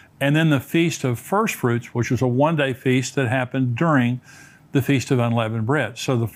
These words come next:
the, but, but it's interesting that God focuses on the unleavened bread, and for seven days you can't eat bread, okay? So that's the first time of the year when everybody comes together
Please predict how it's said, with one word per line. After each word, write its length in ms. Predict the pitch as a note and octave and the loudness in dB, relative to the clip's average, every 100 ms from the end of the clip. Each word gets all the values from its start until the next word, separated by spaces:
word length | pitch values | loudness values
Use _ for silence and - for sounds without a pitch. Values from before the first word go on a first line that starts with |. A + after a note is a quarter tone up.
| F#3 | -2
the, 120 | A#2+ | -2
but, 320 | G#2+ C#3+ D#3+ | 0 -2 0
but 100 | D#3 | 0
it's 80 | C#3+ | 0
interesting 800 | G3+ A#3+ G#3 C#3+ - B2 A#2+ B2 - - _ - | 0 0 0 -2 0 0 0 -4 -12 -20 _ -4
that 280 | B2+ C#3 D3 | 0 0 0
God 340 | D3 E3 D3+ | 0 0 0
focuses 840 | - - A3 A#3 D3 - B2+ A#2+ - | -4 0 0 2 -2 0 0 0 -2
on 540 | - D3 C#3+ C#3+ D#3 - _ - | 0 2 2 2 -2 -8 _ -2
the 140 | C#3 - | 0 2
unleavened 540 | F3 E3 E3 C#3+ C3 | 0 2 2 2 0
bread, 480 | C3+ F#3 D3 B2+ - | 2 0 0 -2 -2
and 160 | C#3 B2+ | -2 0
for 100 | D3 | 0
seven 360 | - D3 D3 | 0 0 0
days 260 | C3+ C3+ A#2 | 0 -2 -2
you 80 | B2+ | -4
can't 240 | - A#2 | -2 -2
eat 120 | A#2 | 0
bread, 260 | E3 F3 - - | 0 0 -2 -8
okay? 240 | C3+ B2 - - - | -4 -4 -8 -20 -8
So 180 | - | -2
that's 220 | D3+ E3+ - | 0 0 0
the 140 | D3+ | -4
first 500 | - - F#3 G#3+ - | -4 -2 0 0 -4
time 380 | - F#3 F3+ E3+ | -4 0 2 2
of 100 | C3+ | 2
the 100 | C3+ | 2
year 460 | B2+ D#3+ F3+ C3+ B2 | 4 4 4 2 0
when 240 | C3+ B2+ B2+ - - - | 0 0 -2 -10 -10 -4
everybody 380 | D#3+ F3+ F#3 | 0 0 0
comes 280 | F3+ F3+ F3 | 0 -2 -2
together 500 | - D#3+ C#3+ C3 C3 | 0 2 2 0 -2